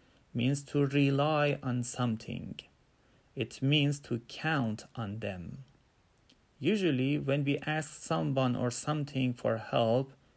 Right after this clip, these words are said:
in the outside world, we rely on them in our inner world too. It means if that request for help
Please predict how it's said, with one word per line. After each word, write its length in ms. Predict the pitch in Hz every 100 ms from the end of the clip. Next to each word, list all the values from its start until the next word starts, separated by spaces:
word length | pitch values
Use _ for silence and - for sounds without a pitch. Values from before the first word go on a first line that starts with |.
| _ -
in 140 | 113
the 120 | 117
outside 680 | - 175 185 - 110 107 95
world, 540 | 101 92 95 127 143 - _ _ _ _ -
we 160 | 143 143
rely 640 | 147 147 143 147 160 151 -
on 280 | 120 110
them 420 | 107 117 110 120 - -
in 220 | 110 98 -
our 260 | 110 107 -
inner 340 | 160 131 117
world 380 | 104 110 110 110 -
too. 460 | - - 120 - - _ _ _ - - - _ _ -
It 200 | 180 -
means 340 | 170 160 156 -
if 240 | 160 175 -
that 260 | 156 147
request 800 | - - - 135 123 117 143 - - _
for 220 | - 127
help 580 | 120 - 165 127 131 139